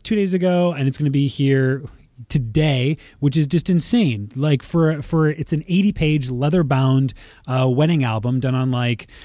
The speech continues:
you know, giclée paper. It's just incredible. Anyhow, they're incredibly fast. They're incredibly, uh, efficient at what they do, and it always looks so good. I can just, like, drop ship it right to clients. Um, and they just, they actually, like,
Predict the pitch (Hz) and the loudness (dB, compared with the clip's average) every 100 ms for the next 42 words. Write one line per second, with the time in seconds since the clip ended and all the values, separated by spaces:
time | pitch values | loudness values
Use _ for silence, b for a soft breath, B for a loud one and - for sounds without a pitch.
0 | B - 131 131 123 120 131 151 - 147 | B -4 0 2 2 0 0 -2 -2 0
1 | 139 139 139 110 110 117 - - - 123 | 0 -2 -2 -2 -4 -4 -4 -4 -2 -2
2 | - 180 120 110 B 110 202 185 123 b | 2 2 2 -2 B -4 0 2 0 b
3 | b - 165 170 170 214 202 196 - 147 | b -4 0 2 0 0 2 2 0 -2
4 | 131 - 143 - - 196 180 160 147 135 | -2 -2 -4 -4 -2 0 2 2 0 -6
5 | 131 127 - - 208 220 156 170 175 175 | -8 -8 -8 -2 0 0 0 -2 0 2
6 | 147 151 160 - 160 - - 165 170 - | 4 4 2 -2 -8 -8 -6 0 0 0
7 | 170 - 196 170 - 175 156 120 151 143 | -2 -2 0 0 2 4 4 2 0 0
8 | - 151 117 139 131 - 143 143 139 127 | 2 0 0 0 0 0 0 0 0 -4
9 | 127 143 - 123 139 170 - B B B | -2 -4 -2 2 2 2 -4 B B B
10 | - 139 135 127 123 b b - 113 139 | -2 2 4 2 -2 b b -10 -2 0
11 | 185 175 143 143 151 151 190 185 180 170 | 0 -2 -4 -4 -2 -2 0 2 2 0
12 | - | -4